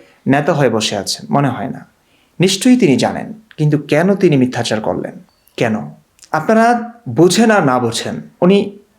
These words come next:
কিন্তু জেনে বুঝেই এভাবে মিথ্যাচার করেছেন। নির্বাচনের আগে একরকম কথাবার্তা, নির্বাচনের পর যদি জয়ী হয়ে যান তখন দেখবেন ওনারা ইসলামের যে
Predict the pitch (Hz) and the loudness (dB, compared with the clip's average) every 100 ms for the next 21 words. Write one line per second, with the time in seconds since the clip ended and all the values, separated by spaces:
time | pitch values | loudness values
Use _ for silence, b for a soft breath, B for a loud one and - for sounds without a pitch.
0 | _ _ - 180 220 147 175 214 214 220 | _ _ -8 0 0 2 4 4 2 2
1 | 196 160 233 254 - 156 151 143 123 123 | 2 2 0 -4 -4 0 4 4 2 0
2 | 120 110 104 101 113 - - _ _ B | -4 -2 -2 -4 -8 -12 -18 _ _ B
3 | B 147 175 214 214 220 202 139 147 180 | B 0 4 2 4 4 4 0 2 0
4 | 175 185 190 190 185 196 196 247 339 - | 0 -2 0 0 0 0 2 -2 -2 -10
5 | _ _ 156 196 220 226 233 233 233 220 | _ _ 2 4 4 2 4 4 4 2
6 | - 220 165 107 117 139 175 180 156 185 | 0 2 4 2 0 2 2 4 4 4
7 | 170 135 143 131 110 - 208 214 226 185 | 4 2 2 2 -2 0 0 4 4 4
8 | 165 151 160 - 135 131 143 - B B | 2 2 0 0 0 2 0 -2 B B
9 | B B B 190 185 202 185 175 135 117 | B B B 0 2 0 2 2 0 0
10 | 123 | 0